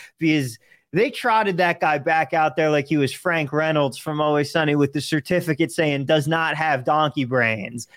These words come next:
Like, th-, this guy, it was already suspect to begin with. To sit him now and be like, "Oh, yeah, maybe he did have a concussion,"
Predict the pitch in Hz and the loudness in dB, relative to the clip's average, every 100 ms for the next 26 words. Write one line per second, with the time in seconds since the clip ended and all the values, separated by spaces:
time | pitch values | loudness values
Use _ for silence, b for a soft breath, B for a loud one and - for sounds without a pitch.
0 | b 156 165 160 160 _ b b _ - | b 0 2 2 -4 _ b b _ -2
1 | 262 190 214 370 - 330 269 240 220 185 | -2 -2 0 0 0 -2 0 2 0 -2
2 | 165 190 - 294 320 262 277 277 254 247 | -10 -18 -4 0 2 2 2 2 2 2
3 | 233 208 - 226 208 - 208 196 - 165 | 0 -2 -2 0 0 0 0 0 -2 0
4 | 165 151 196 180 160 143 135 _ _ - | 2 2 2 4 4 2 -2 _ _ -6
5 | 202 202 - - 226 233 185 185 196 185 | -2 -2 -2 0 0 2 0 0 2 2
6 | 175 165 170 151 143 147 143 143 135 135 | 0 2 0 2 2 2 2 0 2 2
7 | 143 147 160 165 175 175 190 175 | 2 -2 -4 0 0 0 -2 -2